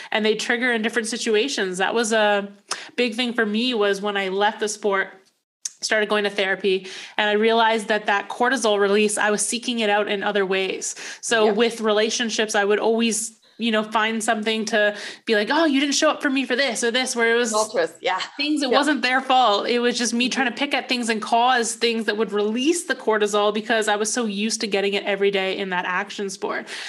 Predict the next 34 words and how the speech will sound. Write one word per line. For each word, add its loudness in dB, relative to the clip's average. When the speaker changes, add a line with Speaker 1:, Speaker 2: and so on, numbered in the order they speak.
Speaker 1:
So 2
it's 2
so 0
interesting 0
to, 2
to 0
hear 2
you 2
share 0
about -2
this. -4
Speaker 2:
Yeah. 4
And 0
it's -8
funny -8
you -6
say -6
that, -2
'cause -6
I 2
entered -4
into, -6
right 0
when -6
I -2
was -6
at -2
that -8
pinnacle -4
of -4
seeking -8
the 0
therapy, -2
I -2